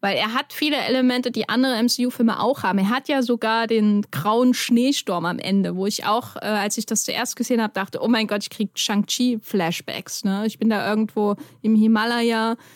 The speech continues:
und hab irgendwie dunkle Wolken am Himmel und, „Oh, jetzt geht das wieder los“,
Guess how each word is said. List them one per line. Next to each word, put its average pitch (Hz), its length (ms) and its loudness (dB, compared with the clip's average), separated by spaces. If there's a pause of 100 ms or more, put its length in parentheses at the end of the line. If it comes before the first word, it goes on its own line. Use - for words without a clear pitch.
(180)
und 202 320 2
hab 208 220 -2
irgendwie 202 360 0
dunkle 226 380 2
Wolken 247 320 -2
am 208 160 0
Himmel 233 400 4
und, 202 300 0
„Oh, 202 220 0
jetzt 208 260 0
geht 220 160 -2
das 226 180 -4
wieder 202 200 0
los“, 196 440 -2